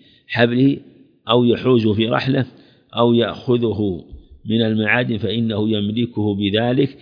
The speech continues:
بغير خلاف بين أهل العلم، فإن النبي صلى الله عليه وسلم قال: لأن يأخذ أحدكم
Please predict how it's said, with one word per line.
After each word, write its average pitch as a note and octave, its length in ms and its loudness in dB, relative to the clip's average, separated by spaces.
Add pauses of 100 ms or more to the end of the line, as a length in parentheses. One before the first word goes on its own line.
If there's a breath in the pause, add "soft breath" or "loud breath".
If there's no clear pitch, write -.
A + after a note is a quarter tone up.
(220 loud breath)
بغير A2 360 0
خلاف A2 380 0
بين G#2 360 -4
أهل G2+ 240 -2
العلم، F#2 200 -2 (520 loud breath)
فإن B2+ 260 2
النبي A#2 460 -2
صلى G2+ 140 -4
الله A2+ 300 -4
عليه G#2 100 -6
وسلم - 100 -14
قال: B2 320 -2 (400 loud breath)
لأن A2 240 2
يأخذ A2 380 -4
أحدكم G2+ 800 -6